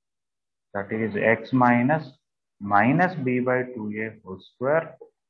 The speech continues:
is equal to one by A into Y minus four A C minus B square by four A. Now it is in the standard form.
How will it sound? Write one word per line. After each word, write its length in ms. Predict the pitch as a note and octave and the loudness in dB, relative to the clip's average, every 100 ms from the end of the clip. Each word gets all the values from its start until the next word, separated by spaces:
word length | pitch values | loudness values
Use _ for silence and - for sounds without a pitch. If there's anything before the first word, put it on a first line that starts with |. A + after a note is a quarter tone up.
| _ _ _ _ | _ _ _ _
is 160 | G2+ G#2 | -12 -10
equal 380 | G#2+ A2 G#2+ G#2+ | -8 -8 -8 -8
to 60 | |
one 380 | G#2+ G2+ F#2+ G2 | -6 0 0 2
by 140 | G2+ A2 | 2 2
A 440 | G#2+ A2+ C#3 C3+ | 0 0 0 0
into 460 | A2 G#2+ G#2+ A2+ A2 | -4 -6 -6 -4 -2
Y 300 | G2+ G2+ A2+ | 2 2 0
minus 520 | A#2 A2+ A#2 D3 D3 _ - | -6 -6 -4 -6 -6 _ -2
four 280 | G#2+ G#2+ G#2+ | 0 0 0
A 220 | A2 A2 | -2 -2
C 280 | - - A#2 | -8 -10 -4
minus 520 | A#2 A2 G#2 G#2+ G#2+ - | -2 -2 -4 -8 -20 -18
B 100 | F#2+ - | -20 -16
square 280 | - F#2+ F2 | -8 -8 -4
by 140 | A2+ C3+ - | 0 0 -2
four 240 | F2 E2+ | -6 -4
A. 160 | F2 - _ _ _ - - - _ - | -6 -8 _ _ _ -20 -20 -20 _ 0
Now 240 | C#3 F3 | 8 8
it 80 | G3 | 8
is 60 | E3 | 6
in 80 | E3 | 4
the 100 | D#3+ | 6
standard 440 | C#3+ B2+ C3 - | 6 8 6 4
form. 220 | B2+ G#2+ | 6 6